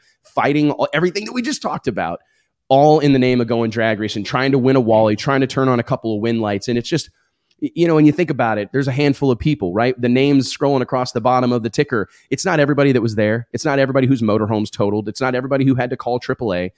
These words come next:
It's a handful of people that won. And it's not lost on us that winning is few and far between in the sport of drag racing. Winners every weekend, there's only a handful of 'em up on that stage, but there's a whole lot of people that are fighting the good fight,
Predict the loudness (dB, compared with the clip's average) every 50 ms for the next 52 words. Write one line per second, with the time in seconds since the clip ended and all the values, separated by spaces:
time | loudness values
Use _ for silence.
0 | _ _ _ _ _ -6 -4 -2 -2 0 0 0 -2 -2 -2 -2 -4 -4 -4 -4
1 | -6 -6 -6 -6 -6 -8 -6 -4 -4 -2 -2 -2 -4 -10 -14 _ _ _ _ -4
2 | -4 -4 -2 -2 -2 -2 -2 0 2 2 2 0 -2 -4 -6 -4 -4 -4 -6 -6
3 | -8 -12 -8 -4 -4 -4 -4 -4 _ _ _ _ _ _ _ -20 -20 -20 _ -8
4 | -2 0 2 2 4 2 2 0 0 -2 -4 -6 -6 -6 -4 -2 0 0 0 0
5 | 0 0 0 0 -2 -4 -4 -4 -2 -2 -2 -2 -4 -4 -4 -2 -2 -2 -2 -2
6 | -2 0 0 0 0 0 -2 -2 -2 -2 -4 -4 0 0 2 2 2 0 0 -2
7 | -2 -2 0 0 0 -2 -2 -2 -2 0 0 0 0 -2 -2 -2 -2 -4 -4 -4
8 | -4 -6 -4 -2 -2 -2 0 0 0 -2 -4 -4 -4 -4 -4 -4 -4 -6 -8 -8
9 | -6 -4 -4 -4 -6 -8 -12 -12 -12 -12 -12 -12 -10 -6 -2 0 0 0 0 0
10 | 0 -2 -2 -4 -6 -6 -6 -4 -4 -2 -2 -2 -4 -6 -4 0 2 2 4 4
11 | 4 2 2 2 0 0 2 2 2 2 0 -2 -2 -2 0 0 -2 -4